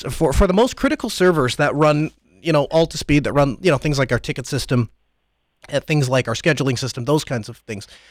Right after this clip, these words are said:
Um, the way that those, the, w-, the way that those work are, is that they, uh, there is, there are, there are scripts that, that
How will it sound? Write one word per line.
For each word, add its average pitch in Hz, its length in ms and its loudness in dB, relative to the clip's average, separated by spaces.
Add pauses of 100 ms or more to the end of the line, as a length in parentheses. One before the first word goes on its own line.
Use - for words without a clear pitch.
(160)
Um, 123 200 -4
the 139 80 -4
way 208 220 4
that 254 160 -4
those, 208 320 2
the, - 140 -16
w-, 147 340 -2
the 160 100 -2
way 202 120 6
that 214 180 -6
those 180 220 2
work 156 360 -2
are, 127 340 2
is 135 300 2
that 139 260 -2
they, 143 460 2
uh, 113 380 -2 (120)
there 143 220 2
is, 127 120 0
there 143 240 -2
are, 127 80 -2
there 147 140 0
are 135 40 0
scripts - 340 -2
that, - 180 -8 (180)
that 131 280 -4